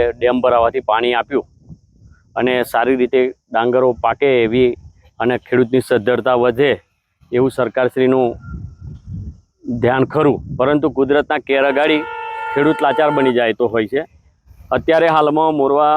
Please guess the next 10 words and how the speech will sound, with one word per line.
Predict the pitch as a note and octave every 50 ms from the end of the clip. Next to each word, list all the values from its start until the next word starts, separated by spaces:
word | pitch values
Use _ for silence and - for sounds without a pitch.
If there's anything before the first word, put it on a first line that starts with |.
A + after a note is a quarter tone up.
| D#3 D3
ગામની | B2+ C3+ C3+ C#3 C#3 C#3 D3 D3 C#3+
અંદર | C#3 C#3 C#3+ C#3+ D3+ - _ _ _
હાર્વેસ્ટર | - B2+ C3+ D3 C#3 - - D#3 D3
મારવાનું | C#3+ C#3 C3 B2+ C3 C3+ C#3 B2+ C3
કામગીરી | C3 C3+ C3 C3 C3+ C#3
ચાલુ | A#2+ C3+ A#2+ A#2+ C3 C3
છે | A2 F#2+ G2+ G2+ - - - - - - - - - _ _ _ _ _ _ -
હતી | C#3+ C#3+ D3+ E3+ D3 A#2+
અને | A2+ B2 C#3+
વરસાદ | C3 B2 C3 - - E3+ E3+